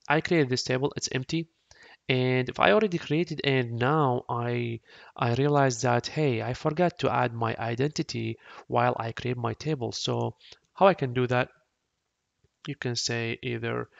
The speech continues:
either you can create it, I'm gonna show you from, uh, using a script, or go right here design. This is my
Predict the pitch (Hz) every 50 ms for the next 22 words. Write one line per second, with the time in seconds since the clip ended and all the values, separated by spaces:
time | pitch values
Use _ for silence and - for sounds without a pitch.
0 | - - - - - - 156 165 - 208 - - 175 156 - 156 151 151 151 151
1 | 151 135 135 - _ _ - - 135 131 131 131 127 - 135 127 123 120 - -
2 | 123 117 117 117 _ _ _ - - - - _ - - 120 120 123 127 120 127
3 | 127 123 - - - - 160 175 - - - - 165 185 202 185 151 151 156 147
4 | _ _ _ _ _ _ _ _ _ _ _ _ _ _ _ _ _ _ _ -
5 | 127 135 156 165 156 - - 175 175 165 147 - 151 139 127 127 131 135 - -
6 | _ _ _ _ _ _ _ _ - - 127 110 104 117 113 110 107 101 104 113
7 | 135 151 160 156 _ _ _ _ _ _ _ _ _ _ _ _ _ _ _ -
8 | 123 127 - - 143 127 131 131 123 123 123 123 120 120 117